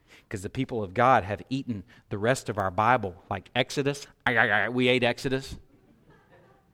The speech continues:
When God's people were drawn out of Egypt. And then we saw commandment 'cause we saw Sinai quake. We saw the people of God gathered around Sinai where God told Moses, "Don't let anybody come next to this mountain.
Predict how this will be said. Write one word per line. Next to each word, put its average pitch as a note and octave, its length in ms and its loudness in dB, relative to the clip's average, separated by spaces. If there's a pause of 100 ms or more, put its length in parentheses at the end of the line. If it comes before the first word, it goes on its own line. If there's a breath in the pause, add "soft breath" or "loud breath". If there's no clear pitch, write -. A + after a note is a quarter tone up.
(760)
When A#2 100 -4
God's C3 220 4
people B2+ 220 -4
were A#2 100 -4
drawn B2+ 280 4
out A#2+ 140 4
of G#2 80 -6
Egypt. A#2+ 440 -4 (1300)
And A#2 120 -2
then C3 80 0
we B2 100 0
saw B2+ 300 4
commandment B2+ 640 -2
'cause G#2+ 160 -10
we A2+ 80 -6
saw G#2+ 260 -2
Sinai A2+ 480 -4
quake. A#2 460 -8 (1300)
We B2 80 -2
saw C#3+ 160 2
the A#2 80 -4
people C#3+ 260 -2
of G#2 100 -4
God B2+ 300 6
gathered B2+ 320 4
around B2 380 4 (240 soft breath)
Sinai D3 600 4 (260 soft breath)
where A2+ 160 0
God C#3 320 6
told C#3 240 2
Moses, C#3+ 340 4
"Don't A#2 240 -2
let D3+ 100 2
anybody A#3 300 4
come G3+ 140 0
next F#3+ 180 -2
to - 40 -6
this D#3 120 -6
mountain. C#3+ 380 -4